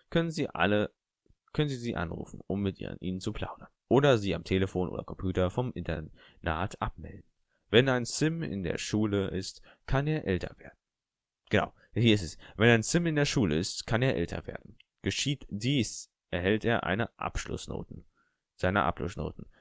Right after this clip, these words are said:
Sims, die auf dem Internat bleiben möchten, müssen neu angemeldet werden. Sims, die sich dafür entscheiden, ihren Bildungsweg auf dem Internat nicht fortzusetzen, kehren mit,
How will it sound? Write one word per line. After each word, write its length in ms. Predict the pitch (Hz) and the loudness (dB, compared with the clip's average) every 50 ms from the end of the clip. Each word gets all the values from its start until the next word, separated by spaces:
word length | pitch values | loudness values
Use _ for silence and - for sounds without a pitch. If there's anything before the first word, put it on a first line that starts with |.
| _ | _
Sims, 360 | - - - 170 175 180 - - | 0 2 4 4 4 2 0 0
die 160 | - 131 120 | 2 4 4
auf 140 | 104 98 - | 4 4 4
dem 120 | 104 87 | 0 -2
Internat 440 | 92 95 90 92 120 143 - - - | 0 0 0 0 2 0 0 -2 0
bleiben 360 | - 104 101 98 104 104 104 | 2 4 4 4 2 0 -2
möchten, 420 | 95 95 104 - - - 135 139 135 - - - - | -2 -2 -4 -4 -6 -6 -6 -6 -8 -10 -16 -10 0
müssen 340 | - 113 139 - - 143 131 | 2 4 4 4 2 0 2
neu 180 | 110 104 110 113 | 4 4 4 4
angemeldet 520 | - - 95 90 87 85 85 85 85 - | 4 2 0 0 -2 -2 -2 -2 0 2
werden. 280 | 95 92 85 - - - | 2 2 2 2 -2 -8
Sims, 360 | - - - 147 160 165 - - | -10 0 2 2 2 2 0 -4
die 120 | - 117 | -4 -2
sich 120 | 107 104 | -2 0
dafür 300 | - 95 92 90 - 69 | 0 0 -2 0 -4 -6
entscheiden, 560 | - - - - - 98 98 104 113 127 139 135 - - - - | -6 -6 -4 0 2 4 4 2 2 -2 -6 -8 -10 -16 -20 -6
ihren 260 | - 110 110 98 101 95 | 0 2 2 2 4 4
Bildungsweg 680 | 110 117 123 131 123 113 - - 95 101 101 95 - - | 4 6 6 4 4 2 0 2 4 4 4 4 2 0
auf 140 | - 85 | 0 0
dem 160 | - 78 78 87 | -2 -4 -4 -4
Internat 320 | 82 85 82 80 - - | -4 -2 -4 -4 -4 -4
nicht 300 | 87 90 104 - - - | -4 -4 -4 -6 -6 0
fortzusetzen, 680 | - 117 117 - - 117 120 127 127 - 147 147 147 - - - - _ | 2 4 4 4 2 0 0 0 0 -2 -6 -10 -10 -12 -16 -20 -20 _
kehren 440 | - - 160 165 170 - 175 170 - - - _ _ _ _ _ _ _ | 2 4 6 6 4 2 -2 -6 -8 -12 -20 _ _ _ _ _ _ _
mit, 240 | 87 95 95 - | 0 0 0 0